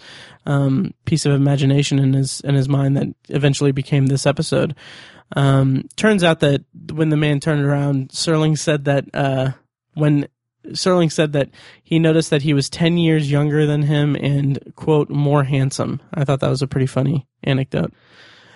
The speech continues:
Director for this episode is John Brom. This is his fourth Twilight Zone episode. He previously directed The Four of Us Are Dying, more re-, most recently in, in the chronology.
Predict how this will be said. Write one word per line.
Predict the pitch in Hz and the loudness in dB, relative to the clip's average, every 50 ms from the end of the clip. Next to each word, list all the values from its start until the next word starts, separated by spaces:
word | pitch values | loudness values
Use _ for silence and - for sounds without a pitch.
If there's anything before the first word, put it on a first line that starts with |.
| - _ - | -20 _ -2
Director | - 190 208 220 - 269 | 0 2 2 2 0 -2
for | - 277 | 0 0
this | 254 262 254 - | 0 2 2 0
episode | 254 247 - - 302 320 | 0 0 0 2 2 2
is | 262 185 | 2 2
John | 147 - 165 147 147 143 | 2 2 2 2 4 2
Brom. | 139 143 135 135 139 147 190 254 277 - - - - - _ - | 2 2 0 2 2 2 0 0 -2 -4 -10 -20 -20 -20 _ -2
This | 160 160 - 175 | -2 -2 0 0
is | 156 | 0
his | 147 165 147 | 2 2 0
fourth | - - - 180 190 202 196 - - - | 0 -2 -2 0 2 2 2 0 -4 -10
Twilight | - - 151 147 147 139 143 143 | -4 0 0 2 2 2 2 2
Zone | 143 143 143 143 143 | 2 2 2 2 2
episode. | - - - 143 135 - 156 143 156 190 233 240 - - _ _ _ | 0 -2 -2 -4 -2 0 2 2 2 2 0 -4 -8 -12 _ _ _
He | _ - 190 | _ -2 0
previously | - - 190 208 202 202 196 - 196 190 | 2 2 2 2 2 0 0 0 0 0
directed | 165 147 147 151 147 151 151 - 170 156 147 | 2 2 2 4 2 2 2 0 -2 -2 -2
The | 147 135 | -4 -6
Four | - - 160 147 | -2 0 2 2
of | 147 143 | 2 2
Us | 147 143 - | 2 0 0
Are | 139 143 | 0 -2
Dying, | 147 131 139 139 143 156 180 220 240 - _ _ _ _ _ _ _ _ _ _ _ _ _ _ _ _ _ _ - | 0 0 0 0 2 2 2 0 -2 -4 _ _ _ _ _ _ _ _ _ _ _ _ _ _ _ _ _ _ -4
more | - 160 156 151 147 143 | -2 0 2 2 2 2
re-, | 131 139 143 - | 0 -2 -4 -4
most | - 151 147 147 135 - | -2 0 0 0 0 0
recently | 143 147 147 - 139 135 135 143 147 - - - - - - - - - _ - | -2 -2 -2 -2 -4 -4 -2 -4 -4 -6 -10 -20 -20 -20 -20 -20 -20 -16 _ -2
in, | 147 147 143 143 - - - - | 0 2 2 2 0 -4 -4 -2
in | 160 143 | 0 0
the | 131 139 | 0 0
chronology. | - - 147 147 151 151 156 151 135 139 143 143 | 0 0 0 0 0 0 0 0 0 -2 -2 -2